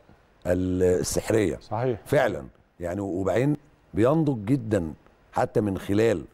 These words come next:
Speaker 1: مشواره مع النادي الاهلي.
Speaker 2: مظبوط.
Speaker 1: اعتقد انه خلاص بقى في حته تانية يعني.
Speaker 2: واحنا كنا في فترات كبيره بنعاني من عدم وجود عشرة، كان عبد الله السعيد
Speaker 1: بالظبط.
Speaker 2: مستحوذ بشكل كبير جدا، ولما كان غياب
Speaker 1: مم.
Speaker 2: عبد الله السعيد يمكن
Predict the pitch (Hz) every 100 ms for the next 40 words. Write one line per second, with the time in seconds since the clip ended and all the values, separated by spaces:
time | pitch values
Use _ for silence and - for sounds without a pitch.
0 | _ _ - 90 - 117 170 175 127 117
1 | 120 123 110 98 123 143 156 120 123 -
2 | - - 87 - 135 120 104 98 - 98
3 | 120 117 - 80 76 80 80 76 - -
4 | - - 127 120 104 107 82 - 123 139
5 | 135 135 - 131 127 - 113 127 143 -
6 | 131 147 131 120 127 156 143 127 120 139
7 | 131 117 123 127 110 120 147 143 123 110
8 | 107 123 80 117 113 110 - 127 127 107
9 | 104 135 120 110 120 135 131 139 - -
10 | - - - - 123 143 147 139 135 127
11 | 143 131 123 131 139 123 120 113 147 123
12 | 104 120 131 131 135